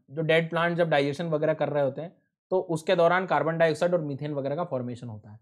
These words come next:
तो यहाँ से भी एक, एक स्टेटमेंट बन सकता है। तो ये चीज़ जो है थोड़ी सी ध्यान रखना है कि formation of thermokarst lake क्या होता है। खैर,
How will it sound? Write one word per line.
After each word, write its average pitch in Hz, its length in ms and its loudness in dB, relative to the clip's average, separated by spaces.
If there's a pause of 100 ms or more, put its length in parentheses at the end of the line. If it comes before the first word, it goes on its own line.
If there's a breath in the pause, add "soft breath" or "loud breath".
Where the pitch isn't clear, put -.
(120)
तो 147 80 -16
यहाँ 127 180 -4
से 139 120 -6
भी 143 80 -4
एक, 139 200 -12 (1080)
एक 143 120 -10
स्टेटमेंट 147 400 -4
बन 147 160 2
सकता 113 300 -14
है। 107 60 -20 (560)
तो 151 60 -6
ये 175 120 2
चीज़ 180 220 -4
जो 160 100 0
है 165 100 2
थोड़ी 147 200 0
सी 151 100 -4
ध्यान 123 260 -4
रखना 123 220 -10
है 180 260 -18 (140)
कि 151 60 -8
formation 139 460 -4
of 151 120 -6
thermokarst 135 520 -8
lake 120 200 -6
क्या 107 100 -14
होता 101 240 -20
है। - 80 -20 (200)
खैर, 135 160 0